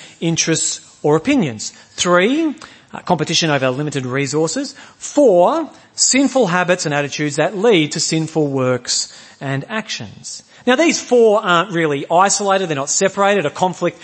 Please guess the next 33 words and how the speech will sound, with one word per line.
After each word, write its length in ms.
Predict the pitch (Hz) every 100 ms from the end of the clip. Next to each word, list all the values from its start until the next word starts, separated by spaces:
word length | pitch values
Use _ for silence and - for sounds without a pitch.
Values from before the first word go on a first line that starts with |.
| - -
can 100 | 147
have 260 | 156 156 - -
multiple 840 | 147 151 175 196 180 180 160 143 - - - -
elements. 720 | 165 175 208 330 - - - _ _ _ _ _ _ - _ _ -
Uh, 80 | -
the 120 | 220
disagreement 600 | 226 277 226 226 214 180
between 300 | 185 180 170
Paul 260 | - 190 165
and 80 | 139
Barnabas 460 | 165 151 139 -
really 240 | 190 180 143
fits 260 | 156 -
into 160 | 143 131
the 80 | 120
second 320 | 147 139 139
category, 360 | 123 117 120
doesn't 280 | 123 120 110
it? 80 | 104 - _ _ _ _ - - -
They've 180 | 185 277
got 120 | 240
a 60 | 165
difference 420 | 131 - 190 160
of 80 | 156
opinion 1000 | 156 - 294 302 175 120 131 202 240 - _ _ _
over 320 | 165 147 143 147
John 400 | 123 127 127 143
Mark. 480 | 156 113 - - - _ _ -
It 100 | 320
may 180 | 277 202
also 320 | 208 202 175
have 120 | 151
had 280 | 147 147